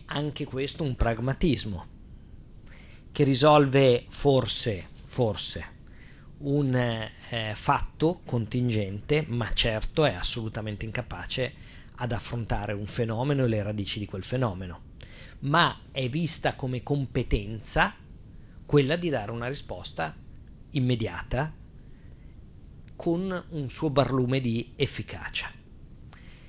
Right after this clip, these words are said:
Qualche giorno fa c'era un articolo interessante, qua arriviamo all'Italia, che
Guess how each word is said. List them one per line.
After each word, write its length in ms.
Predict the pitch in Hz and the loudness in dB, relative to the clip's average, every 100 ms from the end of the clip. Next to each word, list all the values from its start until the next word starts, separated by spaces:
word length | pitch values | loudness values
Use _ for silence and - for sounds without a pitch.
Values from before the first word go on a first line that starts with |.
| - - | -16 -12
Qualche 260 | - 165 180 | -2 0 0
giorno 220 | 185 180 | -2 -2
fa 160 | 151 202 | 0 0
c'era 220 | - 135 | 0 -2
un 60 | |
articolo 400 | 131 123 151 147 | -4 -6 -6 -4
interessante, 640 | 135 127 143 - 127 101 113 | -2 -2 -4 -4 -4 -6 -8
qua 160 | - 117 | -6 -6
arriviamo 580 | 117 120 117 117 110 - | -4 -4 -4 -6 -8 -10
all'Italia, 680 | 123 117 - 123 107 107 110 | -8 -8 -4 -4 -4 -6 -6
che 380 | 151 151 139 | -2 0 -2